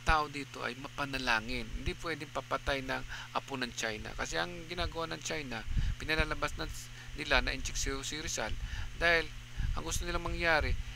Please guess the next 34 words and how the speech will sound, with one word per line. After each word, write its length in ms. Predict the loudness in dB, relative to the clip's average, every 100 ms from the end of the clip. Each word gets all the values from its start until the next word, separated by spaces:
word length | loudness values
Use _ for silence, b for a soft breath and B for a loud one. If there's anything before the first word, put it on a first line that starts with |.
| B -12 -12 -4
yung 160 | 0 4
apo 240 | 4 4
ng 160 | 2 4
China, 320 | 4 4 2
pinatay 480 | 0 0 2 4 4
ng 160 | 0
mga 180 | 0 0 0
Pilipino 480 | -2 -4 -4 -6
dito 240 | -6 -4 -2
sa 40 |
bansa 280 | -2 0 0
natin. 440 | 0 -4 0 0 0 -4
Eh, 80 |
hindi 160 | -6 -6
naman 320 | -6 -2 -2
yan 120 | 0
ang 120 | -2 -2 -4 -8 B B
sinasabi 480 | 2 4 4 2
ni 80 | -2
Jose 200 | 0 0 0
Rizal, 240 | 0 -2
eh. 120 | -4 -8 B B 2
Isinurrender 880 | 4 4 4 4 4 4 4 4 4
niya 240 | 4 4
ang 80 | 2
buhay 480 | -2 0 2 2 2
niya 240 | 4 4 4 B B
sa 160 | -6 0
bansang 320 | 0 2 -2
Pilipinas. 640 | -2 -4 -4 -2 0 0
Hindi 240 | -2 -2 0
siya 160 | -2
pinatay, 640 | -2 0 0 6 8 8 4 -8 B B B -8 -10 -10 -6 -2
ha, 160 | -2